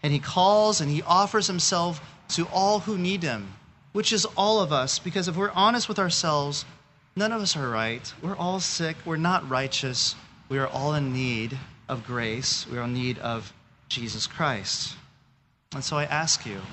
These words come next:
I'm asking this of myself, do you know who you are? Do you know who Jesus is? He might be calling you today. Would you come and would you follow him?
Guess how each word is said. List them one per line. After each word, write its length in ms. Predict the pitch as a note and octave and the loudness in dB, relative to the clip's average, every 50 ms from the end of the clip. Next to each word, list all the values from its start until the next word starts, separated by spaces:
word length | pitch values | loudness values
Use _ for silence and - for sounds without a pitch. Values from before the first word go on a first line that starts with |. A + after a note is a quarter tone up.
| - | -8
I'm 120 | B2+ C3 C#3 | -4 -2 0
asking 300 | C3+ C#3 - - D3+ C#3 | 0 0 0 -2 -2 -2
this 160 | C#3 - - | -2 -2 -2
of 80 | B2+ | -2
myself, 680 | C#3 C#3 C#3 B2+ - E3 C#3+ B2 G#2+ G2+ - - - - - _ _ _ _ _ - - - - _ _ _ _ _ _ _ _ _ _ | -4 -4 -2 0 0 0 0 -2 -2 -4 -8 -14 -20 -20 -20 _ _ _ _ _ -20 -20 -20 -20 _ _ _ _ _ _ _ _ _ _
do 80 | - C#3+ | -6 -4
you 200 | C#3 D3+ D#3+ D#3+ | -2 0 0 0
know 260 | D#3 D3+ D#3+ F3 F#3 | 0 0 0 0 -2
who 140 | D#3+ D#3 D3 | -2 -4 -4
you 260 | B2 A2 G#2+ G#2 G2+ | -4 -2 -4 -4 -4
are? 440 | G2 G2 G2 F#2+ G2+ A2 B2+ C#3 E3 - - _ _ _ _ _ _ _ _ _ _ _ _ _ _ _ _ _ _ _ _ _ _ _ _ _ _ _ _ _ _ | -4 -4 -4 -4 -6 -8 -10 -10 -12 -14 -18 _ _ _ _ _ _ _ _ _ _ _ _ _ _ _ _ _ _ _ _ _ _ _ _ _ _ _ _ _ _
Do 60 | - B2+ | -4 -2
you 120 | C3 B2+ | 0 0
know 200 | C3 C3+ C3+ C3+ | 2 2 0 0
who 160 | C3+ C#3+ C3+ | 0 -2 -2
Jesus 480 | B2+ - C#3+ D3+ D3+ C#3+ A#2+ G#2 - - | -2 -2 -2 -2 -4 -4 -4 -4 -6 -6
is? 440 | G#2 G2+ - - - - - - - _ _ _ _ _ _ _ _ _ _ _ _ _ _ _ _ _ _ _ _ _ _ _ _ _ _ _ _ _ _ _ _ - - - - - - _ _ | -8 -10 -16 -16 -14 -14 -14 -14 -16 _ _ _ _ _ _ _ _ _ _ _ _ _ _ _ _ _ _ _ _ _ _ _ _ _ _ _ _ _ _ _ _ -20 -20 -20 -20 -20 -20 _ _
He 60 | - C#3+ | -2 2
might 180 | D3 D3+ D#3 | 2 4 4
be 100 | D#3 D#3+ | 2 0
calling 520 | D#3 - - - E3+ E3+ F#3 F#3+ F3+ E3+ D#3 | -2 -2 -2 0 2 2 2 2 2 0 0
you 320 | C#3 C#3+ C#3 C#3 C#3 D3 | 0 0 0 0 0 -2
today. 640 | D3 - D3+ B2+ C#3+ C#3+ D3+ C#3 A#2+ A2+ A2+ B2+ C#3 D3 D3 - - _ _ _ _ _ _ _ _ _ _ _ _ _ _ _ _ _ _ _ - | -4 -6 -4 -2 -2 0 0 0 0 0 -2 -4 -6 -8 -10 -12 -16 _ _ _ _ _ _ _ _ _ _ _ _ _ _ _ _ _ _ _ -6
Would 160 | C3+ C3+ C3+ | -4 -2 -2
you 80 | C#3+ C#3+ | -4 -4
come 480 | - - F3+ E3+ C3 G#2 F#2 F2+ G2 A2+ - _ _ _ | -2 0 0 0 0 0 -4 -8 -12 -16 -20 _ _ _
and 140 | B2 B2+ A#2+ | -8 -6 -4
would 180 | B2 A#2 - | -4 -4 -4
you 160 | A#2+ A#2+ A#2+ A#2 | -4 -4 -4 -4
follow 360 | - - C#3 C#3+ C#3+ B2 G#2+ | -2 -2 0 0 0 0 -2
him? 220 | G#2 G#2+ G2 F#2 | -4 -6 -8 -10